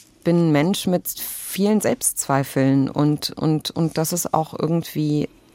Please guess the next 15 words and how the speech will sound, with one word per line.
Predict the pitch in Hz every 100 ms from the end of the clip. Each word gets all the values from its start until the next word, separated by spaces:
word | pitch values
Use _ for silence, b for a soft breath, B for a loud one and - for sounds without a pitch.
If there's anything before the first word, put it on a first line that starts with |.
| _ -
gut | 220 240
so. | - 131 117 - _
Mm, | - 139 127 -
es | -
ist | 185
gut, | - 220
wenn | 131 120
man | 127 131
sich | 127 160 - -
und | 139 135 _
das, | - 143 -
was | 139
man | 147 135
tut | - 170 180 -
und | - 143 139